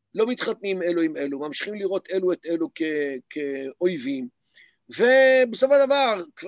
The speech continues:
כפי שעיראק, עיראק כבר קיימת כמעט מאה שנה, הסונים נשארו ש-, סונים, השיעים נשארו שיעים, הכורדים כורדים, והערבים ערבים, וכל השבטים של עיראק נשארו שבטים של עיראק. לכן לא נוצר עם עיראקי על בסיס המדינה המודרנית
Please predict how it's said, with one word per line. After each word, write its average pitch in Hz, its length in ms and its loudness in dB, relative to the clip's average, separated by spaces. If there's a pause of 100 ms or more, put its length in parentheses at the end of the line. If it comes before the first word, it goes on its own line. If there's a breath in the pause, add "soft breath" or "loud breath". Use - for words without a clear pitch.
(140)
כפי 277 120 -8
שעיראק, 269 520 -4
עיראק 220 200 -6
כבר 247 200 -4
קיימת 233 300 -4
כמעט 220 260 -8
מאה 214 200 -2
שנה, 135 360 -4 (400 soft breath)
הסונים 262 340 -4
נשארו 196 360 -6
ש-, - 220 -10
סונים, 143 440 -8
השיעים 220 360 -10
נשארו 165 320 -8
שיעים, 131 440 -12 (400 soft breath)
הכורדים 240 480 -2
כורדים, 180 360 0
והערבים 196 400 0
ערבים, 165 400 -2
וכל 196 220 -6
השבטים 214 420 -8
של 240 100 -12
עיראק 262 220 -2
נשארו 180 280 -12
שבטים 208 340 -14
של - 100 -14
עיראק. 185 300 -10 (560 soft breath)
לכן 269 280 4 (100)
לא 226 140 2
נוצר 240 360 -2 (180)
עם 214 180 -2 (560)
עיראקי 190 580 -2
על 190 80 2
בסיס 185 380 -4
המדינה 190 560 -2
המודרנית 202 640 -2